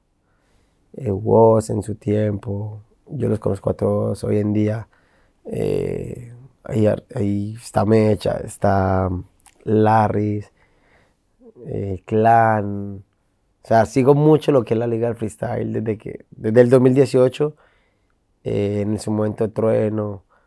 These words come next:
que me impactaron y que, bueno, hoy en día se han convertido en, en artistas mundiales y, y lo reconocido que son, muchos, y otros han dejado su, su huella y su leyenda ahí en medio de las batallas.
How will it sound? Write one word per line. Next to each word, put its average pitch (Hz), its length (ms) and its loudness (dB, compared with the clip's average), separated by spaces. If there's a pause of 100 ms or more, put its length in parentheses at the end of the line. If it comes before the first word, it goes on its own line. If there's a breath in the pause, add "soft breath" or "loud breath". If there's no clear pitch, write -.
(380)
que 113 100 0
me 113 80 2
impactaron 123 760 4
y 104 80 0
que, - 380 -6
bueno, 113 440 -8
hoy - 180 -10
en 110 120 -8
día 57 320 -4 (580)
se - 120 -10
han 104 80 -6
convertido 107 800 -4 (100)
en, 107 300 -10
en 104 120 -10
artistas 113 360 -8
mundiales 113 560 -8
y, 113 240 -14 (840)
y 120 60 -2
lo 120 120 6
reconocido 120 520 0
que 120 120 -2
son, 117 400 -8
muchos, 147 640 -8
y 117 200 -2
otros 127 540 -2 (100)
han 110 160 -10
dejado 117 400 0
su, - 340 -12 (480)
su - 200 -4
huella 113 760 2
y 110 200 -10
su 110 200 -8
leyenda 110 720 -2
ahí 110 400 -4
en 110 160 -6
medio 107 220 -4
de - 40 -4
las 113 140 -8
batallas. 127 400 -14